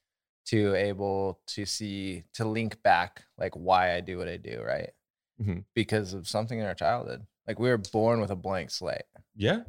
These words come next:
Speaker 1: Then our parents told us who we were. My dad told me who I was. My mom told me who I was. My sisters told me who I was,
Speaker 2: Mm-hmm.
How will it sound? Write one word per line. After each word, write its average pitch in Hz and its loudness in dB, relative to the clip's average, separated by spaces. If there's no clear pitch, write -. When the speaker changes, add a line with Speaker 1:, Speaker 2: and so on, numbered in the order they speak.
Speaker 1:
Then 104 2
our 95 4
parents 104 0
told 95 0
us 90 -2
who 95 -6
we 87 -6
were. 85 -6
My 101 -4
dad 90 6
told 101 -4
me 95 -6
who 92 -6
I 85 0
was. 82 -2
My 92 -4
mom 87 0
told 92 -6
me 92 -8
who 90 -6
I 73 -4
was. 67 -8
My 98 -4
sisters 107 -4
told 87 -4
me 90 -6
who 92 -6
I 87 -4
was, 87 -4
Speaker 2:
Mm-hmm. 92 -2